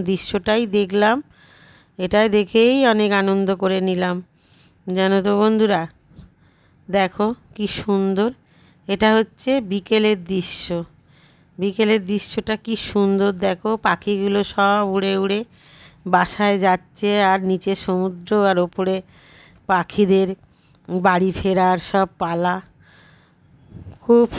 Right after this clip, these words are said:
সুন্দর দৃশ্যটা দেখো লাগছে বন্ধুরা।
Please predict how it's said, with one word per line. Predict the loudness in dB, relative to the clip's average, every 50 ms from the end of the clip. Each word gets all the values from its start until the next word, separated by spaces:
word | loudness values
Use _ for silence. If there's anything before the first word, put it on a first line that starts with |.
| -6 -4
সুন্দর | -2 0 0 0 2 2 2 2 0 0 -2
দৃশ্যটা | -4 -2 -2 -2 -2 -2 -2 -2 -2 -2 -2 -2
দেখো | -4 -4 -2 -2 -2
লাগছে | -2 -2 -2 -4 -6 -8 -8 -6 -6 -4 -2
বন্ধুরা। | -2 -2 -2 -2 -2 -2 -2 -2